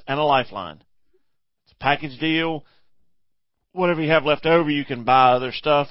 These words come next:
on their website, from a Lima shield, um, to, you know, accessories like rope. Uh, they have some neat pulls and all. Bring your stuff up in the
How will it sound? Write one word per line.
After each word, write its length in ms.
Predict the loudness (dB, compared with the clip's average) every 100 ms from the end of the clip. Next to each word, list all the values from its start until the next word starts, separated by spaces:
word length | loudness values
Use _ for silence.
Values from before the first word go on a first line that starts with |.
| -8
on 160 | -8
their 120 | -6 -4
website, 680 | -4 -4 -4 0 0 -2
from 180 | -6 -10
a 80 | -8
Lima 200 | -8 -8
shield, 540 | -8 -4 -2 -2 -4 -8 _ _ _ _ _ _ _ _ _ _
um, 480 | -10 -8 -8 -10 -14 _ _ _ _ _
to, 100 | -10 -8
you 320 | -6 -10 -10
know, 260 | -10 -12 -16 _ -20
accessories 640 | -12 -4 -4 -4 -10 -8
like 280 | -4 -4 -4 -12
rope. 220 | -8 -8 _ _ -10
Uh, 240 | -6 -6
they 120 | -8 -10
have 160 | -10 -12 _ -20
some 100 | -12
neat 220 | -12 -12
pulls 400 | -6 -4 -4 -8
and 100 | -8
all. 380 | -4 -2 -4 -8 _ -18
Bring 140 | -16
your 80 | -16 -12
stuff 220 | -10 -10
up 100 | -12
in 80 | -14
the 140 | -16